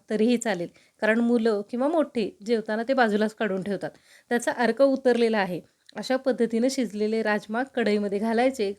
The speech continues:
पाणी घालायचं, मस्त उकळी काढायची आणि पोळी, भाकरी किंवा भाताबरोबर सर्व्ह करायचे. तुमचा कुठलाही डबा परत येणार नाही.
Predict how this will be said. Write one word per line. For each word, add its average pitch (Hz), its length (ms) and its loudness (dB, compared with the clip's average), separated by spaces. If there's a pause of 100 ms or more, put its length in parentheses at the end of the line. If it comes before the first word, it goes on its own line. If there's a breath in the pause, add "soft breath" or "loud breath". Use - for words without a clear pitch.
पाणी 220 260 0
घालायचं, 240 440 0 (380 loud breath)
मस्त 302 260 -2
उकळी 302 300 2
काढायची 208 440 0 (100)
आणि 214 180 -6
पोळी, 220 560 -2
भाकरी 233 380 -2
किंवा 233 280 -4
भाताबरोबर 226 640 0
सर्व्ह 214 320 0
करायचे. 175 360 -4 (460 soft breath)
तुमचा 262 260 0
कुठलाही 233 640 -2
डबा 208 320 2 (180)
परत 233 280 2
येणार 202 280 -2
नाही. 175 160 -8